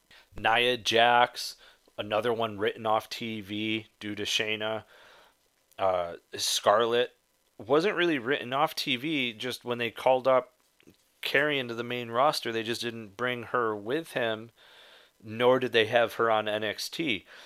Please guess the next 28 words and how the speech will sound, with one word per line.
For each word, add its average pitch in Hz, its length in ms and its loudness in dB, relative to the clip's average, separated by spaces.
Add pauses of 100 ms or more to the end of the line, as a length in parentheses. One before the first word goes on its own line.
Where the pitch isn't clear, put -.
(100)
Now, 123 140 4
the 131 160 4
other 196 180 4
thing 170 220 -2
I 120 80 4
found 120 320 2
interesting 117 640 -6
was 110 480 2 (160)
all 147 300 8
of 139 440 6 (300)
managers 127 880 0 (720)
Robert 131 520 6
Stone's 127 540 0
people 131 720 -2 (420)
were 113 280 4
released, 107 640 -4 (220)
but 117 180 2
we 117 80 -2
still 135 320 -2
have 135 220 4
Stone 131 760 0 (120)
on 117 140 -2
the 92 140 -6
N 113 140 0
X 117 180 -6
T 110 240 -8
roster. 135 720 -2 (1000)
Uh, 95 420 0